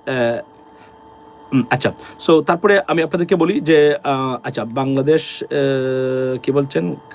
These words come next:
কারা ঢুকায়? আচ্ছা, তো এখানে আমি, আমি মনে করি যে অনেকে আওয়ামী লীগের আপনারা এসেছেন কমেন্ট করে আর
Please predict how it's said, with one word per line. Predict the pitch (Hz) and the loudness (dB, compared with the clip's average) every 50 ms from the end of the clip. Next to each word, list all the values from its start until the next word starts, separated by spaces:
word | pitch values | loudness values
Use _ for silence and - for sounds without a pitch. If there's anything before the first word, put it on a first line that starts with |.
| - | -8
কারা | - - - 120 127 127 127 117 - - - - | -6 -4 -2 -2 0 0 0 -2 -2 -6 -8 -8
ঢুকায়? | 117 104 - - - - - - - - - - - - | -8 -8 -8 -10 -12 -14 -16 -16 -14 -14 -12 -12 -12 -10
আচ্ছা, | - - - 95 - - - - - - | -8 -6 -6 -6 -8 -10 -18 -20 -6 -4
তো | - 135 | -2 -2
এখানে | - 170 - 240 233 247 233 226 - | 0 0 2 2 4 2 2 0 -2
আমি, | - 165 185 190 170 - | -2 0 0 0 0 -2
আমি | - 156 170 | -2 0 2
মনে | 165 160 151 | 2 2 4
করি | 143 196 185 196 | 4 4 2 4
যে | 165 160 160 | 4 4 4
অনেকে | 147 147 139 139 156 | 4 4 2 0 2
আওয়ামী | 135 139 131 135 | 2 2 2 2
লীগের | 135 131 147 | 2 4 4
আপনারা | 131 123 - 135 123 117 | 2 2 0 -2 -2 -2
এসেছেন | 117 - - 127 - 123 120 147 - - - - - - - - - - | -2 -2 -4 -4 -4 -4 -6 -6 -8 -14 -20 -20 -20 -20 -20 -20 -18 -4
কমেন্ট | - - 202 196 240 262 - - | 2 4 4 4 4 0 -2 -2
করে | - - 131 113 120 120 - - _ | -2 0 0 0 0 -4 -4 -8 _
আর | - 120 110 110 110 | -4 -2 -2 -2 -2